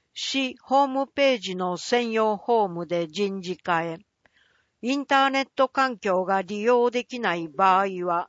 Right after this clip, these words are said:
どうかへお問い合わせを。適性検査、筆記、面接は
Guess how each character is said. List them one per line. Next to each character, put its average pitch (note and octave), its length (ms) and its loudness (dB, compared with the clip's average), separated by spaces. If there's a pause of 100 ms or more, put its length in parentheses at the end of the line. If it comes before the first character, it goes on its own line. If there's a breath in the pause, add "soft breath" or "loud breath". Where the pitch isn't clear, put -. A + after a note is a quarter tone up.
(120)
ど C4+ 220 2
う - 40 -2
か F3+ 220 2
へ E3 260 -4
お G3 120 -4
問 G3+ 280 -2
い F3+ 80 0
合 E3+ 80 2
わ E3 160 0
せ - 240 -6
を。 D3+ 240 -6 (880)
適 A#3 240 -2
性 D4 240 2
検 C4 340 -4
査、 D#3+ 320 -8 (200)
筆 A#3+ 220 -8 (140)
記、 C#4 280 -4
面 A3+ 240 0
接 - 400 -4
は G3 240 0